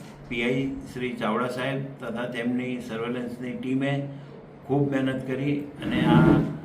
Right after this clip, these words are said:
વિસ્તારમાંથી ગયેલા કુલ એકવીસ મોબાઈલો શોધી કાઢેલા છે, જે એકવીસ મોબાઈલોની કુલ કિંમત, અ, જોવા જઈએ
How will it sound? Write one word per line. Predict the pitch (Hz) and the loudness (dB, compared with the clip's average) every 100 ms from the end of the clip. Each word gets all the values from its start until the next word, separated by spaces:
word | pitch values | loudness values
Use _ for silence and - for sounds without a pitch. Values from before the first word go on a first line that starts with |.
| - - - - - | -14 -18 -18 -18 -12
વિસ્તારમાંથી | 113 117 139 131 131 131 123 | -8 -4 0 2 2 0 -4
ગયેલા | 117 117 120 123 | -4 -2 0 0
કુલ | 123 131 151 139 - - - | 0 0 2 2 0 -8 -4
એકવીસ | 127 - 139 160 - - 127 | -4 -2 2 2 0 -6 -4
મોબાઈલો | 131 139 135 131 123 127 - - | 0 2 4 2 0 -4 -10 -10
શોધી | 120 110 135 | -6 -2 0
કાઢેલા | 135 135 143 143 | 2 2 2 2
છે, | 139 143 - - - - - 104 | 0 -4 -6 -10 -16 -18 -14 -2
જે | 131 | 0
એકવીસ | 143 135 127 127 127 | 0 -2 -4 -6 -4
મોબાઈલોની | 127 127 131 131 127 | -4 -2 -2 0 -2
કુલ | - 127 127 | -2 -2 -2
કિંમત, | 117 120 120 107 127 | -4 -4 -4 -4 -6
અ, | 127 127 127 | -4 -2 -2
જોવા | 110 117 120 | -2 -2 -2
જઈએ | 117 123 147 143 | -2 0 0 0